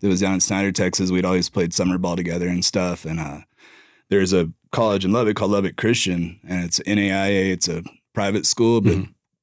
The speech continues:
Speaker 1: crazy good baseball program. And it's pretty much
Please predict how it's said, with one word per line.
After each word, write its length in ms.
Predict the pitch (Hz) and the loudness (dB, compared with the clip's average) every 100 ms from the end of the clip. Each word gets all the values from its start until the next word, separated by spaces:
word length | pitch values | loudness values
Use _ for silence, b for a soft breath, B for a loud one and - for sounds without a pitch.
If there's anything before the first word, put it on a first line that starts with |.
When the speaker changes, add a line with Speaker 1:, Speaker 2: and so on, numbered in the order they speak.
| _ _ | _ _
Speaker 1:
crazy 380 | - 117 98 85 | -2 0 0 -2
good 180 | 90 80 | -4 -2
baseball 360 | 80 - 82 | -2 -2 -6
program. 500 | 82 78 73 73 73 b b b b b - | -14 -14 -12 -12 -14 b b b b b -4
And 80 | 95 | -2
it's 120 | 98 | 0
pretty 220 | - 120 | 0 4
much 260 | 110 101 | 4 2